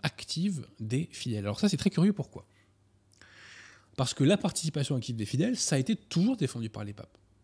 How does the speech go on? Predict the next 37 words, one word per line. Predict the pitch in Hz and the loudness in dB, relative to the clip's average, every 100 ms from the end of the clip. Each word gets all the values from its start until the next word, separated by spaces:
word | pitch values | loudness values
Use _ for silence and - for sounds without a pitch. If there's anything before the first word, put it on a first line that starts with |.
| - | -10
au | |
niveau | 107 107 | -8 -8
de | 104 | -10
la | |
messe. | 98 101 - - _ _ - _ _ _ | -10 -12 -14 -16 _ _ -20 _ _ _
On | 123 127 | 0 2
a | |
des | 123 | 2
textes | 143 131 - | 0 -4 -4
du | 107 | -4
Pie | 110 | 2
douze | 113 196 226 135 | 8 10 10 8
où | |
il | 110 | 2
nous | |
dit | 110 202 | 2 2
que | - | 2
les, | 107 104 127 | -2 -4 -8
les | 104 | -14
fidèles, | - 123 175 | -6 0 2
ils | 156 | 0
doivent | 107 - | -4 -8
participer | 123 - - - 131 165 220 - - - - _ | -10 -6 -6 -4 0 2 0 -6 -20 -20 -20 _
en | 123 | -8
suivant | 123 - 123 113 127 123 120 | -6 -4 -4 -2 0 0 -4
donc | 107 101 | -8 -8
la | 107 | -6
messe | 110 113 113 | -6 -6 -8
dans | 107 | -8
le | 95 | -4
missel, | 107 - 165 180 190 175 | 0 2 6 6 6 4
en | 110 | 2
chantant, | - 117 110 175 180 185 160 | -2 -2 4 8 8 8 6
et | |
cetera. | 113 107 117 139 | 0 -2 0 0
Voilà. | 190 104 95 _ - - - - - - - _ _ | 0 -4 -8 _ -20 -20 -20 -20 -20 -20 -20 _ _
Donc | - | -10